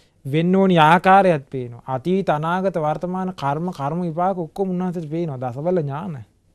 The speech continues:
උන්වහන්සේට මේ ලෝකයේ විශ්-, විශ්වයේ කිසිම තැනක රහසක් නැහැ. සම්පූර්ණ අවබෝධ වෙලා තියෙන. ඉතින් නිසා චතුප්පාත ඥානය කියන උන්වහන්සේගේ ඥාන අතර පුංචි එකක් විතරයි.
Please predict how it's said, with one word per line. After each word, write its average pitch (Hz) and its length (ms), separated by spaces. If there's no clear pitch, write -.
උන්වහන්සේට 151 440
මේ 156 140
ලෝකයේ 151 380
විශ්-, 151 360
විශ්වයේ 143 440
කිසිම 190 440
තැනක 170 320
රහසක් 165 500
නැහැ. 143 320
සම්පූර්ණ 151 600
අවබෝධ 165 360
වෙලා 165 240
තියෙන. 143 260
ඉතින් 151 260
නිසා 143 340
චතුප්පාත 170 580
ඥානය 175 400
කියන 180 220
උන්වහන්සේගේ 175 640
ඥාන 160 280
අතර 202 200
පුංචි 175 300
එකක් 170 220
විතරයි. 127 380